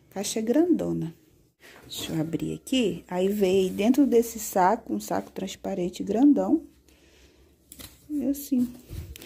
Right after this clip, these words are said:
Entregaram rápido, gente. Compramos ni-, em um dia, no outro dia já entregaram. Agora eu vou ali mostrar o manual e o valor pra vocês, quanto a gente pagou, né? Bebê Conforto e no carrinho.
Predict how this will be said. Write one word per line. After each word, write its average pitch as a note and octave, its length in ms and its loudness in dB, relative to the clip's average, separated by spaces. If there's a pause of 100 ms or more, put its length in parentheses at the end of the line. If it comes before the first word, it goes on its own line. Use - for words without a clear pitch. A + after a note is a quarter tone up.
(420)
Entregaram F3+ 560 4
rápido, G#3+ 600 2
gente. D#4 460 4
Compramos A3 720 -4
ni-, G#3 400 -2
em G#3 180 0
um G3+ 100 2
dia, B3+ 280 4
no C#4+ 80 6
outro B3+ 200 -2
dia A3+ 220 -2
já B3+ 80 0
entregaram. G3+ 720 -4 (440)
Agora F#3 240 -2
eu G#3 60 0
vou G#3 160 0
ali G3+ 180 0
mostrar G3 400 -2
o - 20 -6
manual F#3 800 -2
e A3 380 -6
o G#3 80 -2
valor G3+ 320 0
pra G3 180 -6
vocês, F#3+ 400 -6
quanto F#3+ 300 -12
a G3 40 -10
gente G3+ 300 -10
pagou, F#3+ 420 -6
né? F3 240 -4 (480)
Bebê D#3+ 280 -4
Conforto E3+ 480 -10
e - 20 -8
no F#3+ 100 -8
carrinho. G3 440 -12